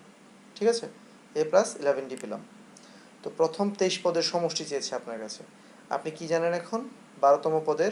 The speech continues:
মান এইটা, ঠিক আছে? তো আসেন আপনার প্রথম তেইশ পদের যোগফল। তো প্রথম তেইশ পদের যোগফল কত? এন এর জায়গায় তেইশ বসবে, এর মানও জানেন না, ডি এর মানও জানেন না,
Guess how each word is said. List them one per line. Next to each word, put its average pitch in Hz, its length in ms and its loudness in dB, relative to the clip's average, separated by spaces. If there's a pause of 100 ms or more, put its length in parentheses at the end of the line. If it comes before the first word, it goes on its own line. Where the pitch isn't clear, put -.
(160)
মান 147 300 -2 (180)
এইটা, 113 300 -8
ঠিক - 160 -10
আছে? 127 220 -6 (2250)
তো 160 120 6
আসেন 156 440 0 (160)
আপনার 143 260 -4
প্রথম 160 280 0
তেইশ 170 280 -2
পদের 139 220 2
যোগফল। 113 360 -6 (1040)
তো - 120 -18
প্রথম 143 200 0
তেইশ 165 200 -4
পদের 170 220 -2
যোগফল 170 320 -6
কত? 170 180 -2 (960)
এন 165 100 4
এর 165 80 4
জায়গায় 175 240 2
তেইশ 180 200 0
বসবে, 185 340 0 (920)
এর 147 160 2
মানও 160 200 2
জানেন 190 240 2
না, 214 120 2
ডি 156 140 -6
এর 135 120 -4
মানও 127 260 -2
জানেন 110 240 -4
না, 104 140 -8